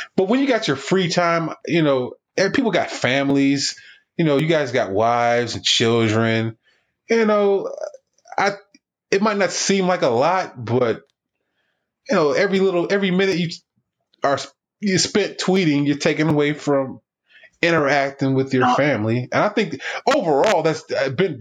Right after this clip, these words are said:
Speaker 1: a detriment to society with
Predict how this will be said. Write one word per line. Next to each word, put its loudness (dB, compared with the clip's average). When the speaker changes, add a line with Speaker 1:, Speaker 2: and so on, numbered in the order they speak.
Speaker 1:
a 2
detriment -2
to 0
society 0
with 0